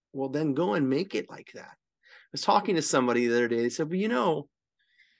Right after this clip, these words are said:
our coffee hour, I try going to it, but nobody goes to it. It's like two or three people standing around. It's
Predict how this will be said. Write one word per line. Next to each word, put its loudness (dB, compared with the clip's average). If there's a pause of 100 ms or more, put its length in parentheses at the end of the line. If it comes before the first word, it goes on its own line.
(460)
our 8
coffee 2
hour, 2
I -2
try -2
going 2
to 6
it, 0
but 0
nobody 0
goes 2
to -4
it. 0
It's -6
like 0
two -4
or -2
three -4
people -2
standing -2
around. 2
It's -6